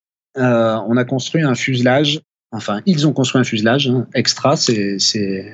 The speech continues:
la firme, euh, <clears throat> pardon, c'est la firme allemande qui a construit cet avion, l'Extra trois cent trente S C. Euh, Extra a mis un fuselage autour en, en acier, donc un, un fuselage tubulaire, donc c'est des, des tubes d'acier soudés.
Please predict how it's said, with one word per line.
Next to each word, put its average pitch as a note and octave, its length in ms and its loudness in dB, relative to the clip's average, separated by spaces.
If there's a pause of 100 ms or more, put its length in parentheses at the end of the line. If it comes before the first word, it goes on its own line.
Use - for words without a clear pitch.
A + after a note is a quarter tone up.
(140)
la A2+ 140 2
firme, B2 580 0
euh, C#3+ 120 2 (200)
<clears throat> D3 220 -2
pardon, A#2 260 0 (300)
c'est - 160 -8
la A2 120 -2
firme B2 520 0
allemande B2+ 440 2
qui A2 180 -4
a G2+ 160 0
construit B2+ 300 0
cet A#2+ 200 -2
avion, G#2+ 340 2 (480)
l'Extra A#2+ 320 0
trois B2+ 160 -2
cent A#2 160 0
trente - 340 -4
S B2 120 0
C. - 300 0 (640)
Euh, G#2 420 0
Extra D3+ 460 0
a D3+ 80 2
mis C3 160 4
un D3 140 2
fuselage C#3 580 0
autour C#3 420 0
en, B2 360 -2
en A#2+ 140 0
acier, C#3+ 440 0
donc B2+ 260 -6
un, G#2 300 -6
un A#2 40 -8
fuselage A#2+ 420 -2
tubulaire, A#2+ 480 0
donc A#2+ 160 -2
c'est A#2 140 0
des, F#2+ 260 -4
des A2+ 140 0
tubes C#3 240 0
d'acier B2 340 2
soudés. A#2 380 -2